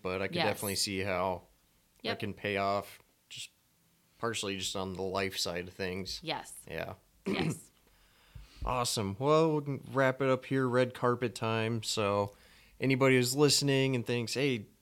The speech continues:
Speaker 1: Doctor Liz could help me with some of my problems,"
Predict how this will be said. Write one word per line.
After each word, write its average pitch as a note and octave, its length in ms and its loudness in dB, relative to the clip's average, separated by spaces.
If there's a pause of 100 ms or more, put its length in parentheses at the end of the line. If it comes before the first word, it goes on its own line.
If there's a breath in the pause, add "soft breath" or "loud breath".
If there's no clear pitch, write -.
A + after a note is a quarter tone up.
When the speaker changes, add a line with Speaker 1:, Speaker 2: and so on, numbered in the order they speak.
(160)
Speaker 1:
Doctor A#2+ 340 -4
Liz A2+ 300 0
could A2 140 -6
help A2+ 180 0
me A2+ 160 2
with G#2+ 100 0
some A#2 260 -2
of A2 80 -4
my A2 140 0
problems," A2 880 -2